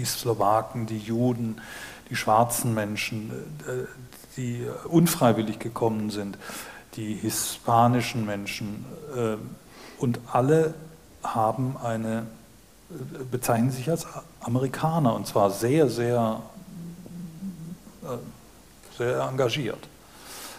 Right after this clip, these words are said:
auch emotional engagiert. Das ist aber, glaube ich, bei Europa schwierig und so aus dem Grund,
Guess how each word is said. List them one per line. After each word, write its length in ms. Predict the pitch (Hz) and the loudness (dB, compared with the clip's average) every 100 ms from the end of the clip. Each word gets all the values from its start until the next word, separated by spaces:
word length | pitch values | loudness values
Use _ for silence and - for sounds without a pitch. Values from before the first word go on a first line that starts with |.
| - - | -18 0
auch 200 | 104 120 | 0 4
emotional 640 | 113 113 117 120 143 123 | 4 4 4 6 6 4
engagiert. 500 | 98 87 92 101 98 - - - - - - - - - - - - - 180 135 | -2 -4 -8 -10 -12 -16 -20 -20 -20 -20 -20 -20 -20 -20 -20 -20 -20 -16 -8 4
Das 300 | 143 147 - | 4 4 0
ist 160 | 185 - | -2 -2
aber, 380 | 156 156 160 156 | 0 2 2 0
glaube 460 | 131 127 139 147 | 2 2 4 2
ich, 420 | 160 156 - - - - - - - - - - 127 | 0 -2 -6 -12 -16 -20 -20 -20 -20 -20 -14 -8 0
bei 140 | 127 | 2
Europa 500 | 131 127 127 147 147 | 2 4 2 2 0
schwierig 720 | 139 - 127 123 127 165 165 | -2 -4 -4 -2 0 0 -2
und 120 | 139 127 | -4 -2
so 100 | 139 | 0
aus 240 | 123 120 | 0 -2
dem 260 | 131 123 135 | -2 -2 -2
Grund, 640 | - 113 113 139 185 | 0 0 2 0 -2